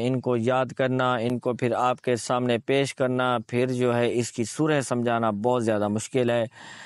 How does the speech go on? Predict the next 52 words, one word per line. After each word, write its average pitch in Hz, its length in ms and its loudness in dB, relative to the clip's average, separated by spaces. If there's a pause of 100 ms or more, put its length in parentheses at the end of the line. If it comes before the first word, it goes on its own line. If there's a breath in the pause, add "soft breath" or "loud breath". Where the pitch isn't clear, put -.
(240 loud breath)
आप 147 200 2
इसको 147 260 0
याद 139 320 0
करें, 143 260 2
याद 139 320 2
नहीं 143 160 2
करते, 139 320 0
आप 139 120 2
वीडियो 135 300 2
भगा 127 300 2
भगा 131 280 2
के 127 140 0
देखते 131 340 0
हैं, 131 260 0 (460 loud breath)
आगे 143 260 0
करके 143 300 0
देखते 139 320 0
हैं, 139 140 0
फिर 131 180 2
आपको 131 280 0
समझ 143 280 0
नहीं 139 180 2
आती, 135 260 2
फिर 127 220 0
मेरे 131 240 2
पास 127 260 0
WhatsApp 127 420 -2
पे 131 120 0
आ 127 140 2
जाते 127 300 0
हैं 123 200 2
कि 120 160 2
मुझे 120 260 0
समझा 117 380 0
दें। 117 220 2
भाई, 123 200 0
ये 127 160 0
आपके 127 400 0
लिए 120 140 2
बहुत 139 300 0
ज़्यादा 127 200 2
अच्छी 135 320 -2
वीडियो 120 220 0
बना 113 240 0
के 110 160 -2
रखी 117 260 -2
है, 117 120 2
ये 113 180 0
बहुत 131 220 -2
ज़्यादा 120 260 0
मेहनत 120 300 0
से 113 260 0